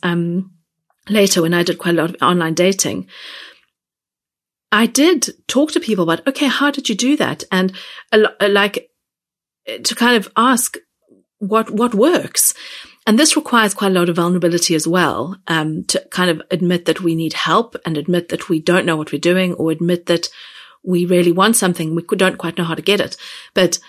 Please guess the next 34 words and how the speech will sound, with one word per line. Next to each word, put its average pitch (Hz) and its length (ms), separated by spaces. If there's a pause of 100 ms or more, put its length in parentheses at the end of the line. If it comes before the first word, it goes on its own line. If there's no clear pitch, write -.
(280)
that's, 214 340
I 190 100
can, 196 180
I 190 140
can 190 200
suggest 196 380
that 185 100
that's 190 220
actually, - 320
actually 190 260
often 185 220
a 170 60
very 175 200
helpful 190 340
thing 175 200
to 160 100
do. 160 380 (220)
So - 140
I 240 120
would 247 160
suggest 185 400
that - 200 (120)
growing 185 260
ourselves 170 480
up 156 300
is 175 240 (340)
about 175 300
having 226 540
those 196 220
feelings, 160 720 (480)
dealing 262 320
with 320 140
them 196 160
ourselves, 156 640